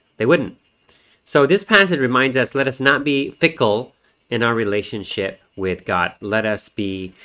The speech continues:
steadfast. So it's a very practical chapter. Uh, this video will be a very short one because the chapter is short. We're just gonna take a few key lessons from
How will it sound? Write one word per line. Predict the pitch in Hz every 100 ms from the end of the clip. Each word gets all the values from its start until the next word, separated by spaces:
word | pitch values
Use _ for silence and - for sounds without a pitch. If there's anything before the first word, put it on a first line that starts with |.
| -
steadfast. | - - - 98 87 80 - - 87 82
So | 104
it's | 113
a |
very | 143 135
practical | - 143 165 - 170 185
chapter. | 180 190 170 - 180 175 - - _
Uh, | 110
this | 107 - -
video | 165 160 156
will | 151 139
be | 123 123
a |
very | 113 113 104 101
short | - - 170 175
one | 175 160 151
because | 123 117
the | 101
chapter | - 131 131 139
is | 117
short. | - 127 117 110
We're | 107
just | 107
gonna | 120
take | 110 120
a | 101
few | - 123 117 - _ _
key | - 196
lessons | 156 131 - 131 120 117
from | - - 117 110 107